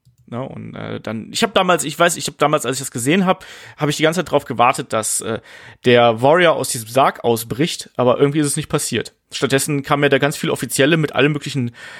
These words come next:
Handwerksgerät irgendwie von Hämmern, Sägen und, äh, Brecheisen und haben versucht, diesen Sarg aufzubekommen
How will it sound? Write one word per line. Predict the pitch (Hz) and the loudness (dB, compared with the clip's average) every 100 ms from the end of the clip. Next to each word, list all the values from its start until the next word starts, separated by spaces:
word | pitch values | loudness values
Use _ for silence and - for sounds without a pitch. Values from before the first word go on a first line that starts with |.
| - - _ | -20 -20 _
Handwerksgerät | - 185 202 175 175 - 160 139 139 175 - | -2 -2 2 2 2 0 0 4 4 4 0
irgendwie | 156 160 | -2 -2
von | - 139 | -2 0
Hämmern, | 139 165 160 131 | 2 4 2 4
Sägen | 123 147 170 156 | 4 4 0 -2
und, | 127 135 135 | -2 -2 -2
äh, | - 127 | 0 0
Brecheisen | 123 160 170 151 165 165 - | 2 0 0 2 2 0 -2
und | 156 | -2
haben | 147 | -2
versucht, | 156 - | -2 -6
diesen | 131 - | -10 -8
Sarg | 123 143 - | -2 -2 0
aufzubekommen | 120 - - - - 165 180 | -4 -4 -8 -8 -4 0 0